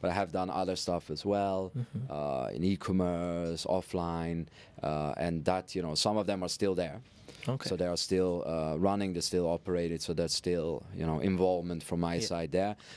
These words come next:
Speaker 1: Not so much, um, but, you know, it, it makes me able to fully focus on, on my foundation, so that this
Speaker 2: Yeah.
Speaker 1: is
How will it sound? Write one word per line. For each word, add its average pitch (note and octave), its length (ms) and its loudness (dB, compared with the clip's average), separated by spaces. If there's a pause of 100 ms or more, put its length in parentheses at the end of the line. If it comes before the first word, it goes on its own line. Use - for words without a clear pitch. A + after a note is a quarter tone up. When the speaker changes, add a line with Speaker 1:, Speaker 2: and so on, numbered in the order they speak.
Speaker 1:
Not B2+ 200 2
so A#2 140 0
much, F#2 420 -6 (440)
um, E2 540 0 (120)
but, F2 360 0
you E2+ 80 -2
know, D#2 120 -2
it, E2 140 -2 (320)
it E2 200 -6
makes E2+ 340 0
me F#2 120 2
able F2 360 2
to E2+ 420 0 (340)
fully G2+ 360 2
focus F#2+ 500 -2
on, E2+ 240 0
on D#2 440 -2
my E2 180 2
foundation, F#2 600 0
so E2 160 -2
that E2 240 -2
this F#2+ 220 -4
Speaker 2:
Yeah. E2 40 -4
Speaker 1:
is - 140 -6